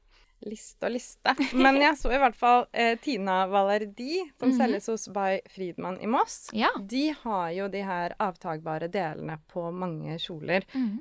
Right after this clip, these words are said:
Speaker 1: eh, blant annet i puffermene, og også todelte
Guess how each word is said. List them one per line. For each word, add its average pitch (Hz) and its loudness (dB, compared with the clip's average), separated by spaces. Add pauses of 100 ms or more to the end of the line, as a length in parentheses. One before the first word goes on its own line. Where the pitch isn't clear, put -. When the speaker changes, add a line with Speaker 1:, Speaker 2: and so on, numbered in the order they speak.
Speaker 1:
eh, 180 -4
blant 202 -2
annet 190 -4
i - -4
puffermene, 170 -4 (320)
og - -2
også 190 0
todelte 156 -4